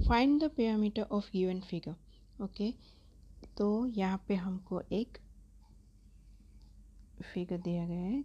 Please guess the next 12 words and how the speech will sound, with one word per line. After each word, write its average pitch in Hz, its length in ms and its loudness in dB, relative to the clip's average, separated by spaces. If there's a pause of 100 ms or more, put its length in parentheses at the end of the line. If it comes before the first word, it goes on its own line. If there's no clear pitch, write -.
(960)
जिस, 185 300 2 (720)
ओके, 285 240 0
उसका 247 300 -2 (540)
पैरामीटर 170 500 -4
हमको 175 220 -6
सर्च - 280 -6
करना 180 200 -10
है। 180 140 -12 (1200)
तो 226 320 6 (1120)
सबसे 208 260 0
पहले 214 320 4
यहाँ 202 400 2